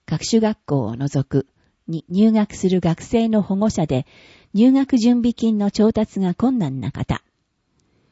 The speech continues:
合格発表前でも申請か。所得制限、貸付資格審査あり。連帯保証人が必要。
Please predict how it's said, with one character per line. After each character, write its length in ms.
合 160
格 240
発 280
表 160
前 200
で 100
も 140
申 240
請 300
か。 240
所 160
得 260
制 280
限、 360
貸 320
付 300
資 160
格 260
審 240
査 240
あ 80
り。 160
連 200
帯 200
保 160
証 180
人 220
が 120
必 300
要。 380